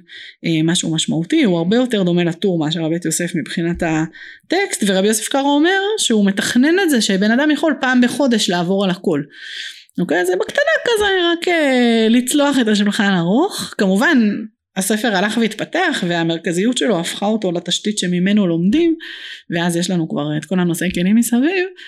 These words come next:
אבל, אה, בבסיס זה, זה ממש יפה לראות, כאילו, באמת, אה, בשנה שעברה צילמתי לי ככה, אה, את הגדלים של הספרים, אחד ליד השני, ישבתי עם, אה, בספריית הקונגרס בוושינגטון, עם, אה,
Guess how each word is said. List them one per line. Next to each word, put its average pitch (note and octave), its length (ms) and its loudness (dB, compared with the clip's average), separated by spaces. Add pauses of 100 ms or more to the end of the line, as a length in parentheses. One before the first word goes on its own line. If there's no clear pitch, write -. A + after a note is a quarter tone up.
(380)
אבל, F3+ 260 0
אה, F3+ 100 2
בבסיס F#3 500 0
זה, G3+ 80 4 (120)
זה F#3 120 0
ממש A3+ 260 2
יפה A3+ 200 0
לראות, G3+ 380 0
כאילו, D#3+ 300 -2 (460)
באמת, F#3+ 340 0
אה, F#3 60 0 (480)
בשנה F3 260 -2
שעברה F#3+ 300 0
צילמתי F#3+ 500 0
לי D3+ 140 0
ככה, D3+ 260 -6 (800)
אה, D3+ 920 -4
את D#3 100 -8
הגדלים E3+ 440 2
של A#3 120 0
הספרים, F#3+ 360 -2
אחד F3 240 0
ליד F3+ 160 0
השני, F#3+ 240 2
ישבתי F#3 280 -2
עם, D#3 120 0
אה, D3+ 180 0 (540)
בספריית F#3 420 -4
הקונגרס F#3 500 -2
בוושינגטון, F#3 680 0
עם, D3+ 140 -2
אה, D3+ 60 -2